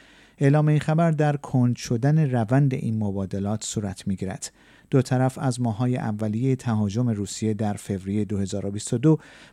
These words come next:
مبادله زندانیان زیادی را انجام دادند، اما شدت این امر در سال دو هزار و بیست و سه کاهش یافت. آخرین مورد تبادل زندانیان در اوایل ماه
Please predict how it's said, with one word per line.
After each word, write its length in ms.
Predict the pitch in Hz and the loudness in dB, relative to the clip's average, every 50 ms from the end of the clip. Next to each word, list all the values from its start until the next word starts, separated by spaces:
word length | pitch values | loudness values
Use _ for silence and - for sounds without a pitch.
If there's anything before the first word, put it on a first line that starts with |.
| - | 2
مبادله 800 | 151 156 160 156 160 151 139 156 151 151 165 170 175 170 170 175 | 2 4 4 4 4 2 4 2 2 2 4 4 4 4 4 2
زندانیان 720 | 165 143 139 143 135 131 127 127 123 123 123 127 139 147 147 | 2 2 2 2 2 4 4 2 2 2 2 2 2 2 0
زیادی 460 | 127 120 123 120 123 123 117 110 101 | 0 0 0 2 2 2 2 0 -2
را 120 | 101 98 | -2 -4
انجام 380 | - 101 98 98 101 101 98 98 | -4 -2 -2 -2 -2 -2 -2 -2
دادند، 320 | 95 92 87 101 95 90 - | -4 -2 -2 -2 -4 -4 -4
اما 260 | - 120 123 120 117 | -4 -2 0 0 -2
شدت 520 | 113 - - 113 107 101 123 131 131 - 120 | -4 -4 -4 -4 -4 -2 -2 -4 -4 -2 -4
این 220 | 107 92 - - | -4 -4 -2 0
امر 240 | 143 151 147 139 147 143 - - - _ - | 0 2 2 2 0 0 -2 -20 -20 _ -6
در 140 | - 190 170 | -2 -2 -2
سال 300 | 156 - - 151 135 131 | -2 -2 -2 0 0 0
دو 120 | 127 123 104 | 0 0 -2
هزار 280 | 107 104 - 104 98 | -2 -2 -4 -4 -4
و 60 | 95 | -4
بیست 200 | 87 98 - - | -6 -6 -4 -4
و 60 | 120 110 | -4 -4
سه 220 | - - 143 139 | 0 0 0 -2
کاهش 540 | - - - - 139 117 104 101 - - - | -2 -6 -4 -4 -2 -2 -2 -6 -8 -8 -8
یافت. 340 | 98 - - - - - _ _ _ _ _ _ _ _ - - - - - | -8 -8 -10 -12 -16 -16 _ _ _ _ _ _ _ _ -20 -20 -20 -10 -2
آخرین 400 | 147 139 - - 127 120 123 123 | -2 -2 0 0 0 0 0 2
مورد 400 | 120 120 117 120 135 135 123 120 | 2 2 2 2 2 2 2 0
تبادل 640 | - - - 120 110 101 104 98 90 113 123 139 165 | -2 -2 -4 -4 -2 -2 -2 -2 0 0 0 0 0
زندانیان 640 | 160 165 170 156 147 156 151 151 160 165 170 170 165 | 0 2 2 2 2 2 2 4 4 4 4 4 2
در 360 | 147 143 139 - - - - | 2 0 0 -2 -4 -4 -6
اوایل 440 | 113 101 101 92 - - 101 101 107 | -6 -4 -4 -4 -4 -4 -4 -4 -2
ماه 300 | 104 104 107 104 90 | -2 -2 -2 -2 -2